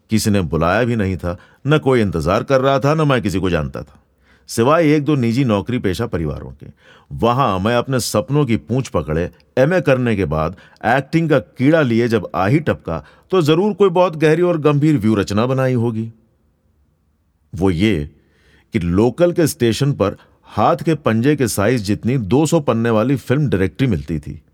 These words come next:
जिसमें सभी के ऑफिस के फोन नंबर थे। ऑफिस का पता, घर का पता,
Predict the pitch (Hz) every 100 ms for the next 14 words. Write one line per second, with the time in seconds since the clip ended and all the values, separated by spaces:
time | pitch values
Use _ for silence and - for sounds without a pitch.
0 | _ _ _ _ _ 143 190 214 151 147
1 | 175 170 127 139 147 131 98 92 95 95
2 | 85 85 80 - - - 120 117 113 -
3 | 95 95 101 95 85 104 110 110 101 98
4 | 92 80